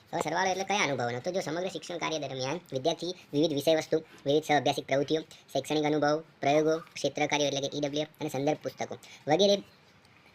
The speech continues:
સાથે કામ કરતી વખતે એને વિવિધ પ્રકારના અનુભવો થતા હોય અને આ જે અનુભવો એનાથી વિદ્યાર્થીનું ઘડતર થાય. હવે આ બધા અનુભવો કઈ જગ્યાએ થવાના?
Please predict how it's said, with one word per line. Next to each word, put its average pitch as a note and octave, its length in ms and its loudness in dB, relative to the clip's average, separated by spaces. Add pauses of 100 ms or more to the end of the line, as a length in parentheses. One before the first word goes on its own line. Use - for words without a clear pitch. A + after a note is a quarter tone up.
(440)
સાથે D#3 160 -2
કામ D#3+ 240 -2
કરતી D3+ 220 -2
વખતે D3 140 -4
એને D#3 180 0
વિવિધ D3+ 260 -2
પ્રકારના D#3 300 -2
અનુભવો C3 280 -2
થતા - 200 -10
હોય - 540 -16
અને C#3 160 -6
આ F#3 120 0
જે F#3+ 100 4
અનુભવો D3+ 380 4
એનાથી D3+ 260 -4
વિદ્યાર્થીનું C#3+ 340 -2
ઘડતર B2+ 260 -6
થાય. A#2 160 -12 (840)
હવે D3+ 220 -2
આ F#3+ 40 2
બધા F3 160 2
અનુભવો E3+ 260 2
કઈ G3 180 4
જગ્યાએ F3 280 2
થવાના? C3 280 -4